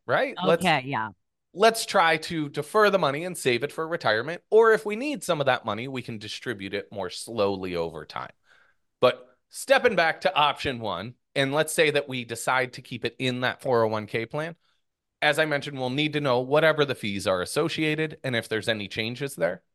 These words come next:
Speaker 1: Make sure that we're allowed to stay as a participant in the plan. Also realize we're no longer eligible to contribute to that plan. So we're not gonna be adding to that plan over time.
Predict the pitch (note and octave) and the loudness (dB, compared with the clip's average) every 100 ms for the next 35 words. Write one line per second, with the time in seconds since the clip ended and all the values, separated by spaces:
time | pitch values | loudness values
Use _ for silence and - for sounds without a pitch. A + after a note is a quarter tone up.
0 | _ - C3 - D3+ A#2+ A#2+ - A2 F#2+ | _ -6 -4 -2 -2 0 -2 -2 -2 -2
1 | G2+ B2 D3 F#3 C#3+ - A#2 - A2+ E2 | 0 2 4 2 -2 -8 -12 -4 -2 0
2 | F2 F#2 _ _ - G2+ G#2 G#2 F2 F#2+ | -2 -8 _ _ -4 -4 -2 -4 -4 -6
3 | - - E2 D#2+ C#2 - C2+ C#2+ F#2 - | -8 -8 -8 -8 -12 -10 -8 -6 -8 -12
4 | _ _ _ _ _ _ _ _ _ _ | _ _ _ _ _ _ _ _ _ _
5 | _ _ _ _ - E3+ A#3+ A#3+ D#3 F3 | _ _ _ _ 2 4 6 4 4 4
6 | E3 D#3 - D3+ F#3 F#3 F#3 E3 E3 D3+ | 4 2 -2 -2 0 0 0 -2 -4 -6
7 | D3+ _ C3+ D3 C#3 B2+ C3+ B2 - A#2 | -8 _ -2 0 -2 -6 -10 -10 -12 -12
8 | G#2+ G2 - A3+ G#3+ A2+ F#2+ - A2 F2+ | -12 -12 -2 -2 0 -4 -4 -4 2 2
9 | D2 - F2 D2+ B1 D3 _ _ _ _ | 0 -4 -4 -4 -8 -14 _ _ _ _
10 | - E3 E3+ E3+ E3+ F3 D#3 E3 - C3 | -4 0 2 2 2 -2 -4 -6 -2 0
11 | B2 B2 A#2+ B2 A2+ - - G2 F#2+ F2 | 2 0 -4 -2 -2 -2 -6 -4 -4 -6
12 | E2+ E2+ - D#3 D3+ D3+ | -8 -6 -2 -2 -2 -8